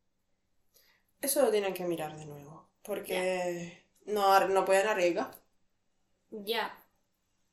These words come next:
Speaker 2: Es que es verdad que podrían ser los límites de pista los naturales, porque básicamente desde que pones el coche fuera es que se te va, o sea que pues ya está. Pero es polémico. Es un tema complicado.
Speaker 1: Como todos los temas que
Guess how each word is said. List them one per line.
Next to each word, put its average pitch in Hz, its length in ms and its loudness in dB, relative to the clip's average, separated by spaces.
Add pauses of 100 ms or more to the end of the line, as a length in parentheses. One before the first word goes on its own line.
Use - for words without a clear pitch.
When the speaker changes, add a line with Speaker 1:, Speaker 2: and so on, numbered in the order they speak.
(480)
Speaker 2:
Es 233 100 -12
que 277 140 0
es 254 60 0
verdad 262 240 0
que 262 100 -2
podrían 214 340 -2
ser 233 120 -6
los 214 120 -2
límites 208 300 -6
de 196 80 -10
pista 214 400 -10
los 190 160 -10
naturales, 180 540 -10
porque 180 240 -12
básicamente 190 560 -10
desde 185 140 -10
que 185 80 -8
pones 190 240 -12
el 190 140 -12
coche 190 280 -12
fuera 214 320 -6
es 208 80 -12
que 202 80 -12
se 196 100 -12
te 180 100 -12
va, 262 280 -10
o 190 40 -20
sea 190 220 -14
que 185 220 -16
pues 175 140 -18
ya 170 40 -20
está. - 240 -20 (1800)
Pero 294 460 -4 (1040)
es 214 120 -16
polémico. - 480 -18 (600)
Es 294 120 2
un 240 220 -2
tema 233 280 -2
complicado. 190 680 -10 (420)
Speaker 1:
Como 196 320 -18
todos 202 300 -12
los 185 140 -20
temas 190 340 -10
que 190 540 -14